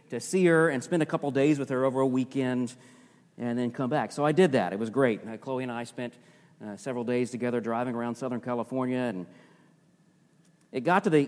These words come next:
evening that I was to depart, and I drove her to near her dorms, and I got out, and boy, there was a lump the size of a cantaloupe in my throat.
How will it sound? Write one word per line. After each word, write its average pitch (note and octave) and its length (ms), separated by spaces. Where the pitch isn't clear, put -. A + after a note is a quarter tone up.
evening D#3 540
that B2+ 260
I D3+ 140
was D3+ 180
to C3+ 80
depart, C#3 680
and A#2 200
I A2+ 120
drove D3 280
her C3+ 180
to B2 520
near B2 280
her B2+ 100
dorms, C3 560
and G2+ 220
I C3 120
got D#3 240
out, D3+ 120
and A2+ 80
boy, D3 160
there D3+ 160
was A2+ 120
a G#2+ 80
lump B2 480
the A2 80
size C#3 280
of G#2 80
a G2 40
cantaloupe A2+ 560
in G#2+ 60
my F2+ 160
throat. D3 460